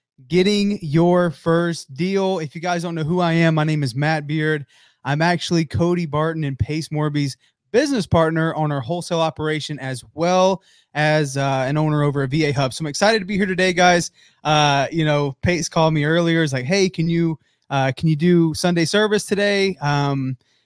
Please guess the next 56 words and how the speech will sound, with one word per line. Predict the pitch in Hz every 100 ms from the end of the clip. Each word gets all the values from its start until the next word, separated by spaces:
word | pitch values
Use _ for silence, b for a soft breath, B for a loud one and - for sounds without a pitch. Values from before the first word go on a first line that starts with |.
| _
and | 135 139 143 143
I'm | 131 151 151
assuming, | - 220 240 262 269 269 _ _
you | 156
know, | 156 151
you | 185
guys | 226 165 139
know | 131
Pace. | 120 123 135 175 - -
He's | 156
probably | - 185 170
getting | 160 147
a | 143
deal | 151 147
right | 131 123
now. | 123 123
So, | - 156 123 b b b
uh, | 143 143
God | 139 175 190
bless | 185 190 -
him. | 190
It's | 160
gonna | 190
be | 170 170
me | 180
here | 170 185
with | 175
you | 175
guys | 175 170 165
tonight. | - 156 165 190 170
We're | 147
gonna | 175 170
be |
talking | 170 165 156
something | 170 160 160
that | 147 127
is | 123
near | 165
and | 160
dear | 156
to | 143
my | 151
heart | 151 151 143 b b -
'cause | 160
I | 139
know | 127 160 185 170 147
how | 110 160 160
important | 143 - 190 214 160
it | 127 120
is. | 117 120
I | 143
know | 165 170
how | 175
big | 143 156 185
it | 175
is, | 165 160